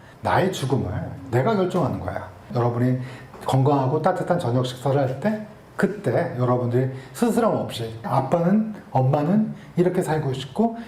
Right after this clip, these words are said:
이렇게 엔딩을 마치고 싶고 또 좋은 사람으로서 살고 싶다. 어, 그러니, 어, "공부 열심히 해." <laughs> 뭐 예를 들면 그런 식으로 여러분들이 스스럼 없이 얘기할 수 있어야 돼요.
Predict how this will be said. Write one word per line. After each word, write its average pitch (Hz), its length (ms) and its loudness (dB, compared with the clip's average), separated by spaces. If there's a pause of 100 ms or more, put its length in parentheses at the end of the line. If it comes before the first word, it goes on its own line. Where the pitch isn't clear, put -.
(100)
이렇게 175 300 0
엔딩을 135 380 2
마치고 104 360 -2
싶고 220 300 0 (180)
또 - 100 0
좋은 151 340 0
사람으로서 190 420 2
살고 160 240 -2
싶다. - 400 -6 (440)
어, 107 380 0
그러니, 107 320 0 (480)
어, 104 160 -4
"공부 110 220 4
열심히 120 300 2
해." 117 260 4 (100)
<laughs> - 140 -2
뭐 202 100 4
예를 147 320 2
들면 131 420 2 (360)
그런 151 180 2
식으로 143 460 0 (200)
여러분들이 165 760 2
스스럼 240 320 2
없이 - 220 -2
얘기할 127 220 0
수 135 140 -4
있어야 101 240 -8
돼요. 104 140 -10